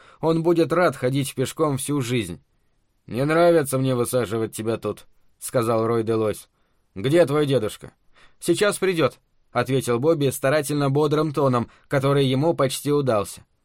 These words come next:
«Просто поразительно, на что ты оказываешься способен, когда тебя припрут к стенке».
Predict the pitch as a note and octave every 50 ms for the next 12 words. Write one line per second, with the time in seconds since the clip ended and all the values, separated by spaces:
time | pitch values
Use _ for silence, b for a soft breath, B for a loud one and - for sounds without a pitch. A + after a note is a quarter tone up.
0 | _ _ _ _ _ _ C3+ C3+ D3+ C#3 C#3 - D3 C#3+ C3+ C#3 D#3 D3+ D#3 D#3
1 | D3+ D#3+ D#3 C3+ - G#2+ G#2 G#2+ A#2 B2 B2 - - E3+ D#3 C3 C3+ C3 A#2+ G2
2 | B2+ B2 A2+ A2+ A2+ A2 A2 G#2 - - A2+ G2+ - - A2+ G#2 - D3 D3 C#3
3 | C#3 B2+ b b b b b b b _ D3+ D3 C#3 C3+ C#3 C3+ B2+ - C3+ B2+
4 | C#3 C3 A#2 - - C3 C3+ B2 - A#2+ B2 A#2+ - - - - - G2+ F#2 F#2+
5 | - - -